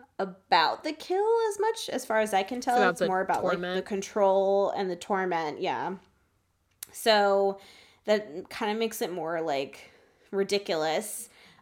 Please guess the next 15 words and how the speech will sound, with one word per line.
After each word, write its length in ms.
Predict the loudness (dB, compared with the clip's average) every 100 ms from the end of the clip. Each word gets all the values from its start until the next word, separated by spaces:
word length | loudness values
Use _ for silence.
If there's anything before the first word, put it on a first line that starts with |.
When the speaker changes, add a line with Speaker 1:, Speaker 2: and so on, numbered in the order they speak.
| _
Speaker 1:
when 240 | -2 -2 -2
you 560 | -2 0 0 -2 -8 -4
watch 220 | -2 -2 -2
the 60 |
movie, 320 | 0 2 2
because 400 | 0 -2 -4 -4
James 360 | -4 -6 -6 -6
believes 500 | -4 -2 -2 -4 -8
himself 340 | -8 -6 -6
to 100 | -6
be 100 | -6
in 80 | -6
control 640 | -6 -10 -8 -4 -2 -2 -4
and, 220 | -8 -8
like, 480 | -8 -8 -8 -14